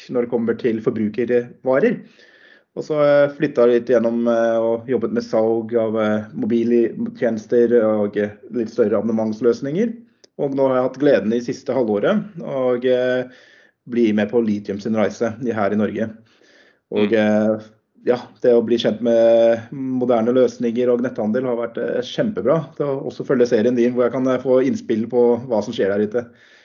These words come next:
Speaker 2: Ja, så jeg tenkte nå er det på tide at, eh, vi får en, eh, episode sammen her,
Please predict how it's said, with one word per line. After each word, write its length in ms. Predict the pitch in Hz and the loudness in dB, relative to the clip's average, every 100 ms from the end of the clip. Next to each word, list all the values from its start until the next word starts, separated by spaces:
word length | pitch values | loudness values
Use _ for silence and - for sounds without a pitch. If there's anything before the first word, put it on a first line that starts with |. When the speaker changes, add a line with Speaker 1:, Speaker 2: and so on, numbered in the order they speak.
| _ _ _ | _ _ _
Speaker 2:
Ja, 140 | 98 - _ _ | -10 -10 _ _
så 400 | - - - 120 | -20 -12 -4 0
jeg 20 | |
tenkte 300 | 127 107 120 | 0 0 -2
nå 180 | 113 110 | 0 0
er 40 | |
det 100 | 110 | 0
på 100 | 123 | -2
tide 300 | - 104 90 | -2 -2 -2
at, 180 | 87 - | -4 -2
eh, 360 | 101 98 95 95 | 0 2 4 2
vi 180 | 92 92 | 0 -4
får 280 | - 90 87 | -4 -4 -2
en, 360 | 90 90 90 90 | 0 -2 -6 -10
eh, 360 | 90 87 90 90 | -8 -6 -6 -6
episode 760 | - 95 98 87 85 85 85 87 | -8 -10 -8 -8 -6 -4 -2 -2
sammen 340 | 85 78 78 | -4 -8 -10
her, 220 | 92 92 | -8 -8